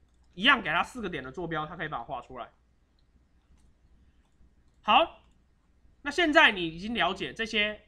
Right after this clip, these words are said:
这四个函数，text、points、legend、polygon，它都是图的这个加-，为图片加料的这个功能，还有 lies。好，现在希望你画出这张图。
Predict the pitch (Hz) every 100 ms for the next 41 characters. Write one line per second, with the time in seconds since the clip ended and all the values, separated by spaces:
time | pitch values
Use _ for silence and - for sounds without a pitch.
0 | _ _ _ 302 277 - - 330 233 170
1 | 139 131 147 156 123 - 247 - - 156
2 | - 214 160 - 113 92 - 165 202 220
3 | 196 123 107 _ _ _ _ 190 190 185
4 | 160 - _ _ _ _ - 262 269 262
5 | 254 277 294 - 240 156 - _ _ _
6 | _ _ - 160 175 196 175 143 - 185
7 | 170 135 _ - 208 - 302 226 - 160
8 | 165 208 185 180 175 175 185 160 123 107
9 | - _ _ _ - 143 135 123 - 147
10 | 143 92 - 180 165 190 156 - - _
11 | _ _ _ _ _ _ _ _ _ _
12 | _ _ - - _ _ _ 113 - -
13 | 160 151 - 147 139 107 131 117 113 120
14 | 113